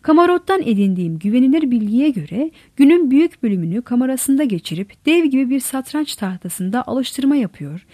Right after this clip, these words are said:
ya da çeşitli hamlelerin üzerinden geçiyormuş. Üç gün sonra gerçekten kızmaya başladım. Ama onun savunma yöntemi benim ona yaklaşma isteğimden daha etkiliydi.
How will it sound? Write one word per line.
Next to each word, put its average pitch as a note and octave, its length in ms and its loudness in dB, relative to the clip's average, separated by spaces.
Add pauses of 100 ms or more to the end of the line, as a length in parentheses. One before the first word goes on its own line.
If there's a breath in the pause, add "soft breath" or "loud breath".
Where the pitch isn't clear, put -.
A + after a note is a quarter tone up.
(240 loud breath)
ya E4+ 100 0
da F#4+ 100 0
çeşitli D#4+ 420 -2
hamlelerin B3 580 2
üzerinden G3 560 -2
geçiyormuş. E3+ 760 -6 (840 soft breath)
Üç F4+ 200 -2
gün C4 140 4
sonra F#3+ 340 -6
gerçekten C4 580 -4
kızmaya G3+ 440 0
başladım. D3+ 500 -12 (340 soft breath)
Ama A#3+ 160 4
onun B3 260 0
savunma B3 440 2
yöntemi G3+ 560 -2
benim B3+ 280 4
ona A#3 160 0
yaklaşma A#3+ 540 -2
isteğimden B3 580 -2
daha C4 160 -4
etkiliydi. D3 600 -8